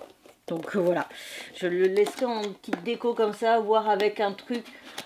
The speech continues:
genre une eau colorée ou un truc comme ça, histoire de faire quelque chose. Quoique, avec de l'eau, j'aurais peur aussi que ça, d'en renverser dans les étagères.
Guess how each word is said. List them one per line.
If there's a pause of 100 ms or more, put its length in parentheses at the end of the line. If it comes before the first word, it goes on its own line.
genre
une
eau
colorée
ou
un
truc
comme
ça,
histoire
de
faire
quelque
chose.
Quoique,
avec
de
l'eau,
j'aurais
peur
aussi
que
ça,
d'en
renverser
dans
les
étagères.